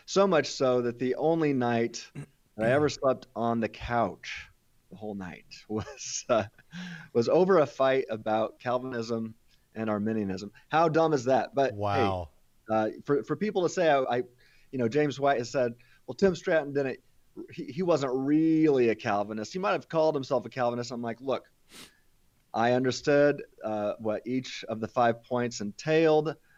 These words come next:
Speaker 1: In fact, I went even further and affirmed exhaustive divine determinism, uh, what I re-, uh, abbreviate as ed. And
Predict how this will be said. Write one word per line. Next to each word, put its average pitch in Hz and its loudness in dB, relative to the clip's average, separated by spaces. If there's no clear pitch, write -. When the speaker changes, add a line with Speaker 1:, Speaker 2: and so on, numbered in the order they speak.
Speaker 1:
In 101 -14
fact, 117 -2
I 120 2
went 117 -2
even 117 -2
further 135 2
and 117 -2
affirmed 117 0
exhaustive 113 0
divine 123 -2
determinism, 131 -6
uh, 98 -2
what 101 2
I 104 4
re-, 104 4
uh, 98 -4
abbreviate 110 4
as 98 -4
ed. 131 2
And 117 0